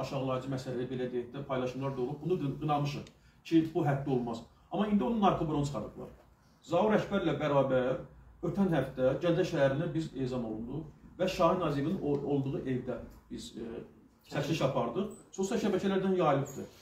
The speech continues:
Təsəvvür edin ki, narkobaron çıxarılan Şahin Hacıyev, bunu vilayət müəllimin özünə çatdırdım, evindəki olan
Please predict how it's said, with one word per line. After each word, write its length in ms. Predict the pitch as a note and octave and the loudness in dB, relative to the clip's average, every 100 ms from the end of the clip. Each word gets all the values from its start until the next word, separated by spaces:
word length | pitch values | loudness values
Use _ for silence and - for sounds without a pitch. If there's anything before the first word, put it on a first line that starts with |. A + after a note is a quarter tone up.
| - | -4
Təsəvvür 520 | G3+ F#3 G#3+ G#3+ A3+ E3+ | 0 4 6 4 4 2
edin 240 | E3+ G#3 | 4 4
ki, 320 | - D#3 B2 - - _ | 4 0 0 -4 -14 _
narkobaron 840 | C3+ F3 F#3 - F3+ E3+ F3 G3+ G3+ | 2 4 4 4 2 6 6 6 6
çıxarılan 540 | - - D3+ D3 D#3+ | 2 -2 -2 0 -2
Şahin 380 | D3 C#3+ C#3 C#3+ | 0 0 2 0
Hacıyev, 640 | B2+ B2+ A#2 G#2 A2+ - - | -2 -2 -4 -6 -6 -8 -8
bunu 180 | E3+ C#3+ | -6 -2
vilayət 240 | C3+ C#3 | 0 0
müəllimin 260 | B2+ C#3 D3 | -2 -2 -4
özünə 180 | C3 - | -6 -10
çatdırdım, 400 | A2 G#2 G2+ - - _ - - | -12 -12 -12 -12 -14 _ -20 2
evindəki 540 | F3+ F3+ F3+ F3 E3 G3+ | 6 6 6 2 2 2
olan 160 | F#3+ | 0